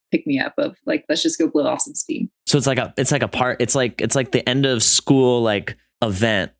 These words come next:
Speaker 2: End of, we had, like, these summer, like, games we'd play or fair or carnival at school.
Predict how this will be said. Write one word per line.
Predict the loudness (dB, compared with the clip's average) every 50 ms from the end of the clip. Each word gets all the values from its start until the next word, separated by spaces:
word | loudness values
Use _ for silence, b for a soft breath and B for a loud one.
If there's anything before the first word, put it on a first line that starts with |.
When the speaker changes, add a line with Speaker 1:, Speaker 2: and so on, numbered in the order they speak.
| _ -2 0
Speaker 2:
End | 0 2 2
of, | 2 2
we | 2 2
had, | 2 2 2 2
like, | 0 0 0
these | 0 0 2 2
summer, | 2 2 2 2 2 0 0
like, | 0 0 -2 -2 -4 _ -20 _ -8 -4
games | -2 0 0 0 0 0 0
we'd | 0 -2 0
play | 0 -2 -2 0
or | -2 -4
fair | -4 -4 -2 -2 -2 0 -2 -2 -2
or |
carnival | -2 -2 -2 -2 -2 -2 -2 -2 -4
at | -4 -4
school. | -4 -4 -2 -2 -2 -2 -4